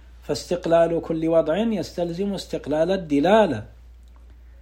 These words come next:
فيتكون هناك دلالات مختلفة، لا دلالة واحدة على معان مختلفة. وإن قيل بعدم حصول الانتقال أصلًا،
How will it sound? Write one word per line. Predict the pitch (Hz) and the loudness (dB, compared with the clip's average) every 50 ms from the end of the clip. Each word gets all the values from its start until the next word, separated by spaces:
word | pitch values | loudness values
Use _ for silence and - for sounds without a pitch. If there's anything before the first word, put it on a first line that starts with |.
| - - - - | -20 -20 -16 -8
فيتكون | - 135 139 139 - 147 - - 185 190 196 | -4 -2 -2 -2 -2 -4 -4 -2 -4 -2 -2
هناك | 190 - 185 180 196 214 214 - | -4 -6 -4 -4 -4 -2 -2 -2
دلالات | 226 214 196 170 156 156 147 147 147 156 175 233 220 208 - | -2 -2 0 0 2 4 4 4 4 6 6 6 6 4 4
مختلفة، | 254 247 220 196 - - - 185 160 139 123 - 131 | 2 2 2 0 -2 -4 -4 -2 -2 -2 -2 -4 -6
لا | 107 120 139 170 | -4 -2 -2 0
دلالة | 180 226 233 233 226 220 214 208 - 208 202 | 2 4 4 6 6 4 4 2 0 -2 -2
واحدة | 196 190 185 - 196 185 185 180 - | 0 0 -2 -2 -2 -4 -4 -4 -4
على | 185 180 165 151 160 160 156 151 | -4 -6 -4 0 2 2 2 2
معان | 151 147 143 151 160 156 147 143 143 | 0 -2 -2 -2 -2 -2 -2 -2 -2
مختلفة. | 135 127 - - 147 135 117 101 - - - - - - - - - - - - - - - - - - - - - - - - - - - - - - - - - - - - - - - - - - - 143 | -4 -6 -6 -6 -6 -6 -6 -6 -10 -12 -18 -20 -20 -20 -20 -20 -20 -20 -20 -20 -20 -20 -20 -20 -20 -20 -20 -20 -20 -20 -20 -20 -20 -20 -20 -20 -20 -20 -20 -20 -20 -20 -20 -20 -20 -20 -20 -20 -20 -10 -2 4
وإن | 156 190 240 247 262 277 262 226 | 6 6 8 6 6 4 2 2
قيل | - - 190 214 247 262 254 254 247 | 0 0 0 0 2 4 4 4 4
بعدم | 208 190 180 175 220 233 254 254 254 226 | 2 2 2 2 2 2 2 2 2 2
حصول | - 233 214 - 240 240 240 233 | 0 0 0 2 2 4 4 6
الانتقال | 233 226 226 220 208 208 214 202 - 208 208 202 202 196 | 4 6 4 4 2 2 -2 0 2 2 2 2 2 0
أصلًا، | 180 190 185 - - 190 180 175 175 170 165 | -2 -2 -4 -4 -2 -2 0 0 -2 -2 -8